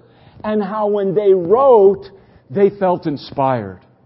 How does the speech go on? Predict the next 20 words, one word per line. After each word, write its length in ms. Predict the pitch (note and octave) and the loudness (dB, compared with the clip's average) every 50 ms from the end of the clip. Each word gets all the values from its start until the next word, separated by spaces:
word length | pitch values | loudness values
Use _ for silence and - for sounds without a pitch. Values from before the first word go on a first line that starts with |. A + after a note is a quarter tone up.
| _ _ _ _ _ _ _ _ _ _ _ _ _ - | _ _ _ _ _ _ _ _ _ _ _ _ _ -4
The 120 | G#3 G#3 | -4 -4
English 440 | G#3 A#3 C#4 D4+ D#4+ D#4+ D#4 A3 - G3+ | -2 0 -2 -2 -2 -2 -4 -6 -4 0
word 240 | B3 A3+ A3+ A3 | 2 2 2 2
somewhat 480 | - - - C4+ C#4+ D4+ D4 C4+ - - | -2 -8 -8 -8 -6 -4 -6 -6 -6 -6
puts 300 | - A#3 B3 A#3+ - - | -4 -2 -2 -4 -4 -10
the 240 | - A3 A3 G#3+ G#3+ | -8 -8 -8 -8 -8
emphasis 680 | A3+ B3 C4+ C#4+ - C4+ B3 - - A3 G#3+ G#3 G#3+ A3+ | -8 -8 -8 -8 -6 -8 -8 -6 -4 -6 -6 -4 -4 -6
in 100 | G#3 G3 | -4 -4
our 140 | F#3+ F3+ - | -4 -4 -6
thinking 920 | - - - C4 D4 D#4+ E4 D#4 G3 - F#3+ F3+ E3 E3 E3 E3 F3 E3+ - - _ _ _ _ _ _ | -8 -8 -6 -4 -2 -2 -2 -2 -2 -2 -2 -2 -2 -2 -4 -6 -6 -10 -14 -20 _ _ _ _ _ _
on 220 | - A3+ A3 G#3+ G3 | -2 -2 0 0 2
the 100 | F#3 E3+ | 0 0
writer 1000 | D#3+ D3+ D3 F3 G3+ A3 B3+ D4 C#4+ B3 G#3 F#3 D#3+ D#3 D#3 D#3+ F3 E3 - - - - - _ - | 0 0 0 0 0 2 2 2 2 2 2 4 4 4 2 0 0 -4 -8 -20 -20 -20 -20 _ -10
and 160 | G#3 G#3+ G3+ | -8 -8 -6
how 220 | G3 A3+ A3+ G3+ G3+ | -6 -4 -4 -4 -4
he 100 | G3+ E3 | -4 -6
took 380 | - - - C4+ C#4+ - - A#3 | -10 -6 -4 -2 -2 -2 -4 -6
in 540 | C4+ D4 C4+ A3+ F#3+ F3 E3+ F#3 F#3 E3+ - _ _ _ _ _ - | -4 -4 -2 -2 -2 -2 -2 -4 -6 -10 -12 _ _ _ _ _ 0
to 100 | G3+ G3 | 2 2
write 480 | F3 E3 A3 A3+ A#3 A3 F3+ F3 - | 4 4 2 4 4 4 2 0 -4